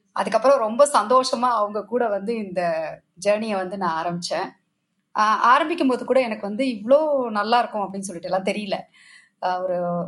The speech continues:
பிரைமரி ஸ்கூல் டீச்சரா வந்து ஆரம்பிச்சேன் ஆயிரத்தி தொள்ளாயிரத்தி தொண்ணூத்தி ஆறுல. அதுக்கப்புறம் வந்து கொஞ்சம் கொஞ்சமா நான் வந்து குழந்தைங்க கிட்ட கத்துக்க ஆரம்பிச்சேன். ஆ, கத்துக்க ஆரம்பிச்சேன் அப்படின்றத விட,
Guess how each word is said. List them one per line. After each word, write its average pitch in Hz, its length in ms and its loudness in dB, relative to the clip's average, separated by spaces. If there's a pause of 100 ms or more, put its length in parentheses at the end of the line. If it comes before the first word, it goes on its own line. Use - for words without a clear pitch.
பிரைமரி 254 500 0
ஸ்கூல் 220 280 -6
டீச்சரா 214 460 -4
வந்து 185 300 -4
ஆரம்பிச்சேன் 185 680 -2
ஆயிரத்தி 214 680 -2
தொள்ளாயிரத்தி 190 520 -4
தொண்ணூத்தி 220 360 -2 (180)
ஆறுல. 208 380 -2 (640)
அதுக்கப்புறம் 247 580 0
வந்து 269 460 0
கொஞ்சம் 247 280 -2
கொஞ்சமா 247 380 2
நான் 240 280 2
வந்து 269 300 -2
குழந்தைங்க 226 360 0
கிட்ட 202 180 -8
கத்துக்க 190 320 -4
ஆரம்பிச்சேன். 180 520 -2 (720)
ஆ, 196 220 0
கத்துக்க 196 380 -4
ஆரம்பிச்சேன் 190 540 -2
அப்படின்றத 196 540 -4
விட, 208 440 -2